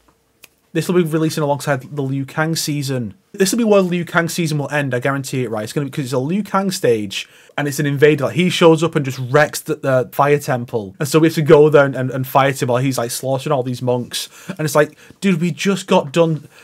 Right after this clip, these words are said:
with the Havoc season or whatever. It's like, they've all just been killed. That'll be really funny is if this wasn't even from Havoc. This was like, this is a sequel to Invasions, and it's like, dude, we, we, we, these guys just got wiped. This isn't the Hayabusa village. No, you can't just kill these guys again. <laughs> But yeah, we get the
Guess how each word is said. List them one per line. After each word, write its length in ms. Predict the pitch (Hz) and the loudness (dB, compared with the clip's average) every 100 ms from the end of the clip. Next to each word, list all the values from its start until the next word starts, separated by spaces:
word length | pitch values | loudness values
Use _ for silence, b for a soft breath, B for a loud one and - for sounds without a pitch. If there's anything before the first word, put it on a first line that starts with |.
| b | b
with 100 | 175 | 0
the 80 | 160 | 2
Havoc 320 | 165 165 - | 2 2 -2
season 400 | - 156 143 143 | -4 -4 -2 -2
or 100 | 127 | 0
whatever. 240 | 135 131 | 0 0
It's 100 | 139 | 0
like, 120 | 143 170 | 0 2
they've 100 | 175 | 2
all 120 | 208 | 2
just 120 | 185 | 0
been 140 | 160 | -6
killed. 480 | 151 180 180 143 127 - - | -2 0 0 -2 -6 -14 -2
That'll 140 | 156 | 2
be 80 | 165 | 4
really 240 | 156 175 170 | 4 2 2
funny 240 | 147 135 | 0 -2
is 100 | 131 | -2
if 120 | 139 | -2
this 160 | 156 147 | -2 -2
wasn't 220 | 151 143 | -2 -2
even 120 | 139 | -8
from 220 | 131 123 | -6 -8
Havoc. 320 | 113 135 107 131 | -4 -4 -4 -8
This 160 | 131 | -6
was 120 | 131 | -4
like, 200 | 131 123 B B | -2 -2 B B
this 140 | 170 160 | -2 0
is 80 | |
a 40 | 147 | 0
sequel 380 | - 165 - 156 | 0 0 0 0
to 120 | 190 | 2
Invasions, 540 | 156 147 151 139 120 | 4 4 4 0 -4
and 80 | 131 | -4
it's 140 | 123 | -2
like, 340 | 135 135 - - | -2 -4 -6 -6
dude, 160 | 208 185 | -2 -2
we, 100 | 160 - | -4 -8
we, 120 | 196 - | -10 -4
we, 260 | 196 160 _ - | -2 -4 _ -2
these 160 | 220 | 0
guys 280 | 226 269 190 | 2 2 2
just 320 | 160 202 196 | 0 2 2
got 200 | - 170 | 2 2
wiped. 540 | 160 160 - - - - | 4 2 2 -16 -14 -4
This 180 | 214 285 | 0 2
isn't 200 | 294 208 | 0 0
the 80 | |
Hayabusa 560 | 190 220 214 190 185 170 | 4 4 4 2 0 0
village. 440 | 147 175 147 131 165 160 | 2 4 2 0 -4 0
No, 80 | 165 | -2
you 120 | 165 | -2
can't 260 | - 247 | -2 -2
just 120 | 190 185 | -2 -4
kill 220 | 208 185 | -2 0
these 160 | 180 | 0
guys 280 | 156 170 156 | 4 6 4
again. 540 | 139 - 147 127 147 - | 0 -2 -2 -2 -8 -8
<laughs> 360 | 190 - - - | -10 -10 -10 -4
But 100 | 170 | 2
yeah, 140 | 156 | 2
we 100 | 151 | 4
get 180 | 170 160 | 0 0
the 380 | 165 160 151 | 0 -2 -4